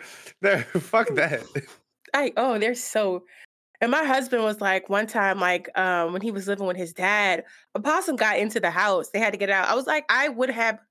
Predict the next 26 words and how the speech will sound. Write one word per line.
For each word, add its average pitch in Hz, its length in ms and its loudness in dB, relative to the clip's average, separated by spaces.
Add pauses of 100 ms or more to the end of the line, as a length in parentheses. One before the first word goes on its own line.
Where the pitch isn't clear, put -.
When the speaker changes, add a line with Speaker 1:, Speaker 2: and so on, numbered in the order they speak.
Speaker 2:
moved. 214 720 -2 (360)
This 262 140 -2
is 240 200 -4
your 214 380 -2
house 185 260 0
now." - 280 -4 (400)
I, 247 120 2 (920)
no, 214 300 2 (120)
Speaker 1:
Yeah. 208 120 4
Speaker 2:
I 240 100 2
can't, - 240 -2
I 277 80 2
can't, 320 480 -2 (120)
I 269 140 2
can't 302 400 -4
deal 247 200 -2
with 277 160 -6
stuff 247 300 -2
like 202 220 -2
that. 180 260 0
Like, 214 340 0 (1400)
I 220 100 0
can't. 214 500 -2
Like, 196 160 2
I 202 100 2
just 240 260 -2